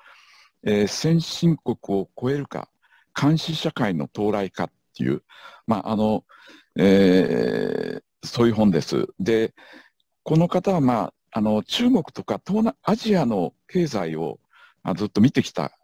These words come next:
えー、方のようです。で、あの、はい、次お願いします。えー、まあ、著者、はい。え、著者は、あの、えーっ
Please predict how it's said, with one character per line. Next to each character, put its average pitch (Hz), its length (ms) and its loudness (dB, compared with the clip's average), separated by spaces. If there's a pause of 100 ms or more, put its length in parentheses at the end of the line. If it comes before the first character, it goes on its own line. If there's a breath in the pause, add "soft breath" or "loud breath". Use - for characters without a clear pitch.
え 87 200 0
ー、 80 40 0
方 82 600 -6
の 92 200 -2 (120)
よ 78 160 0
う - 20 -6
で 67 120 -10
す。 - 180 -6 (840 loud breath)
で、 117 260 0
あ 110 60 0
の、 120 320 2 (800 soft breath)
は - 160 -2
い、 - 160 -6
次 180 240 4
お 135 80 2
願 92 180 0
い 87 60 -4
し - 140 -10
ま 85 80 -4
す。 64 340 -4 (1900)
え 113 260 0
ー、 - 80 -6
ま 143 140 2
あ、 - 60 -12 (180)
著 226 160 0
者、 208 160 0
は 110 920 -6
い。 85 100 -10 (460)
え、 101 80 0
著 208 180 0
者 170 200 0
は、 113 320 -2
あ 110 100 -6
の、 107 440 -4 (1080 soft breath)
え 101 560 6
ー - 40 -2
っ - 20 -20